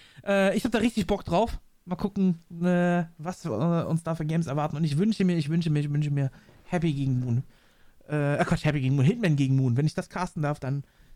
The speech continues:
dann bin ich glücklich. Ja. So, gut. Hätten wir, äh, das auch kurz angesprochen. Also da freue ich mich richtig drauf. Das wird, boah, Ende November wird richtig krass, ne?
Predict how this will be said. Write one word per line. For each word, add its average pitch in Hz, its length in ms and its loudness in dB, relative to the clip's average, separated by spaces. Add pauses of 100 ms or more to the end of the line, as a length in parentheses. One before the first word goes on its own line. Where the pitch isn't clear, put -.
dann 143 80 -4
bin 151 80 2
ich 123 80 -6
glücklich. - 420 -10 (1200)
Ja. 143 120 -4 (680)
So, 170 320 -2 (100)
gut. 294 360 2 (200)
Hätten 240 320 -2
wir, 214 340 0 (440)
äh, - 40 -18 (640)
das - 360 -6
auch 196 300 -4
kurz 160 260 -4
angesprochen. 147 540 -2
Also 190 160 2
da 190 60 2
freue 202 160 -4
ich 185 60 -8
mich 175 140 2
richtig - 200 -4
drauf. 127 120 -8
Das 143 140 -4
wird, - 120 0 (400)
boah, - 220 -4
Ende 302 260 4
November 226 440 4
wird 165 180 4
richtig - 340 -2
krass, - 320 -6
ne? 190 200 2